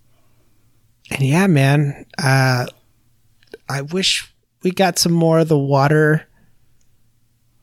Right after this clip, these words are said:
explosive thing going on. Maybe a few more people, but, um,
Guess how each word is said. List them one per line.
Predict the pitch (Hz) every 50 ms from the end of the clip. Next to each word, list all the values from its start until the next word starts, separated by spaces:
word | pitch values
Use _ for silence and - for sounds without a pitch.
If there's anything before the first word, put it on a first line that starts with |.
| _ _ _ _ _ _ _ _ _ _ _ _ _ _ _ _ _ _ _ _ _ _ -
explosive | 147 - - - - - 139 147 156 - - 165 147 -
thing | - 151 147 151 156 156 156
going | 151 151 156 156 151 151
on. | 151 151 151 151 151 147 - - - -
Maybe | - 151 143 143 151
a | 147
few | 139 - 151 147
more | 147 143 135 135
people, | - - 139 139 - 160 151 151 156 170 185 180 - _
but, | - 135 135 135 131
um, | 131 127 127 131 127 127 127 127 123